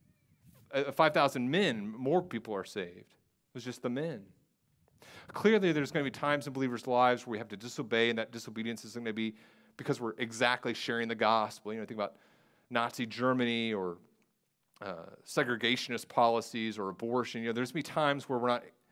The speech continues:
sharing the gospel per se, but all of our disobedience is connected to what we believe about who God is and who we are. There may be a temptation to label our disobedience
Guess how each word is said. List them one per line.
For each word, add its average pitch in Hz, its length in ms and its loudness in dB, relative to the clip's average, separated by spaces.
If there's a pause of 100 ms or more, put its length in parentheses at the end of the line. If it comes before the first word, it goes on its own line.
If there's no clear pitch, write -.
(280)
sharing 156 260 0
the 131 60 0
gospel 120 400 0
per 120 160 -6
se, 139 220 2
but 120 100 -4
all 160 200 6
of 196 100 4
our 156 100 4
disobedience 139 640 -4
is 120 100 -8
connected 131 380 -4
to 123 60 -8
what 143 160 -6
we 170 80 -2
believe 131 260 -2
about 113 200 -2
who 175 140 -2
God 135 300 4
is 117 240 -2
and 131 80 -10
who 147 140 -6
we 175 240 0
are. 104 320 0 (3000)
There 123 140 0
may 127 120 4
be 120 120 2
a - 20 2
temptation 151 680 -2
to 120 80 2
label 104 380 2 (160)
our 101 160 0
disobedience 101 840 -8